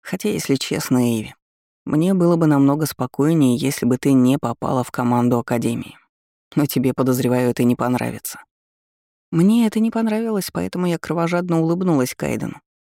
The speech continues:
пообещав, что сделаю все возможное, чтобы в нее попасть. Наконец мы взбежали по ступеням на крыльцо главного корпуса и уже скоро оказались в просторном и украшенном цветами актовом зале, до этого часто используемом как тренировочный на занятиях по боевой магии.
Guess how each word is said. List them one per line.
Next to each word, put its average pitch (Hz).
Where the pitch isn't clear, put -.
пообещав, 160
что -
сделаю 160
все -
возможное, 165
чтобы 139
в 139
нее 147
попасть. -
Наконец 202
мы 180
взбежали 160
по 139
ступеням 139
на 131
крыльцо 139
главного 131
корпуса 214
и 196
уже 208
скоро 233
оказались 180
в -
просторном 180
и -
украшенном 165
цветами 160
актовом 151
зале, 147
до 175
этого 156
часто 165
используемом 160
как 135
тренировочный 151
на 139
занятиях 131
по 139
боевой 143
магии. 120